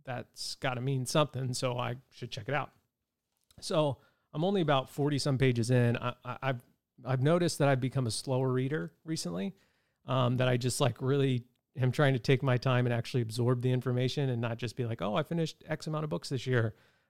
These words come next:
I'd rather remember them than just finish more. Um,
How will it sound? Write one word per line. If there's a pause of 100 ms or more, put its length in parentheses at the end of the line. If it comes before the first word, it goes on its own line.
I'd
rather
remember
them (120)
than
just
finish
more. (880)
Um,